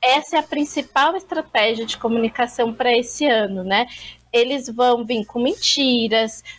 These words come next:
vão vir com calúnias, mentiras sobre a sua pessoa, mentiras sobre o que você fez, sobre a sua família, sobre coisas que você defende, distorção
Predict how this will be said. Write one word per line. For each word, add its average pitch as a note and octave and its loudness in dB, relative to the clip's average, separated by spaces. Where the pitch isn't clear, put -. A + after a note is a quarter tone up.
vão B3 0
vir A3 -6
com A#3+ -8
calúnias, A3+ 0
mentiras B3 0
sobre A3 -4
a A3 0
sua A3+ -2
pessoa, A#3 0
mentiras A#3 -2
sobre G#3 -4
o G#3+ -8
que G#3+ -14
você G#3 -4
fez, G#3 -2
sobre A3+ -2
a A#3+ -2
sua A#3+ -2
família, G#3+ 0
sobre B3 -2
coisas B3 0
que - -10
você G#3+ -4
defende, G#3+ 0
distorção C4 0